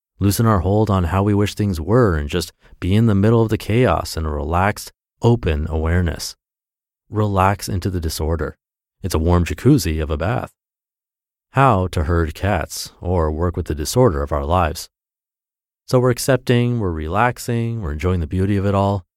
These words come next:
Wonderful. Now what? How do we herd the disorder of our lives in some semblance of a direction?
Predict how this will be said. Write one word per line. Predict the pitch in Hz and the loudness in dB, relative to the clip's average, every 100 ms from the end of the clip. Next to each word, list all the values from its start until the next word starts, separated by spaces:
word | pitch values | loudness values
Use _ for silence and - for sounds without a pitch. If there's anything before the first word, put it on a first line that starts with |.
| _ _ - | _ _ -2
Wonderful. | 202 147 - 76 - _ _ _ | 2 2 0 -6 -8 _ _ _
Now | 82 104 98 | -4 -2 0
what? | 78 76 - _ _ _ _ _ _ | -2 -4 -12 _ _ _ _ _ _
How | 127 | 4
do | 151 | 4
we | 123 | 4
herd | 90 143 170 135 | 2 2 4 4
the | |
disorder | 117 98 98 87 87 | 2 2 0 0 0
of | |
our | 80 80 | 2 0
lives | 78 78 87 98 | 2 2 0 0
in | 95 | -2
some | 82 101 92 | -2 -2 -2
semblance | - 107 95 92 90 | 0 0 2 0 0
of | |
a | 87 | 0
direction? | 82 92 131 - 69 | 0 0 0 -4 -10